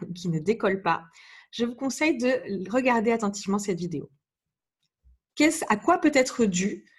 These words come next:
des ventes qui sont décevantes ou qui ne, on va dire, qui ne démarrent pas comme vous le souhaiteriez ? Alors,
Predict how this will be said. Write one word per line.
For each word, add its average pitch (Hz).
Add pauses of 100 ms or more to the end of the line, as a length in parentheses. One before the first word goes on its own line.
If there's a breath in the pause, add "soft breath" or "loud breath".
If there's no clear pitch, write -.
(420 loud breath)
des 214
ventes 214
qui 226
sont 180
décevantes 254 (180)
ou 294
qui 262
ne, 190
on 170
va 175
dire, 196 (440 loud breath)
qui -
ne 214
démarrent 233
pas 202
comme 190
vous 175
le 196
souhaiteriez ? 180 (720 soft breath)
Alors, -